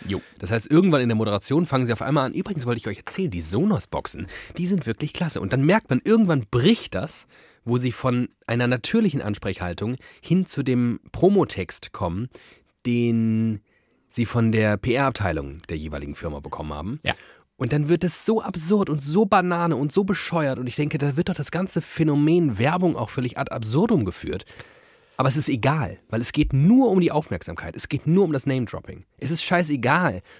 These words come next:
Speaker 2: was Hinz und Kunz in seinem Podcast darüber sagt. Wichtig ist, dass er es sagt.
Speaker 1: Mhm.
Speaker 2: Und das finde ich ekelhaft. Und richtig ekelhaft finde ich auch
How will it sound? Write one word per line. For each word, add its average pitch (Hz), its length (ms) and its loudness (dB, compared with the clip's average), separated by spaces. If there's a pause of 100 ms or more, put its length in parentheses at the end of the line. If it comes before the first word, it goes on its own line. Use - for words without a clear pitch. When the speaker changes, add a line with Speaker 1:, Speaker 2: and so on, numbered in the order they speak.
Speaker 2:
was 113 160 -2
Hinz 170 260 2
und 120 140 -4
Kunz 139 500 2 (380)
in 123 140 0
seinem 120 160 2
Podcast 135 420 -4
darüber 117 340 0
sagt. 110 480 0
Wichtig 120 360 -2
ist, - 220 -10
dass 117 280 -4
er 98 220 -4
es - 80 -10
sagt. - 340 -6
Speaker 1:
Mhm. 123 360 2 (920)
Speaker 2:
Und 107 140 -2
das 98 100 -4
finde 92 160 -4
ich - 120 -10
ekelhaft. 80 460 -10 (300)
Und 127 200 0 (100)
richtig 135 380 0
ekelhaft 127 400 0
finde 110 160 0
ich - 100 -14
auch 123 220 -2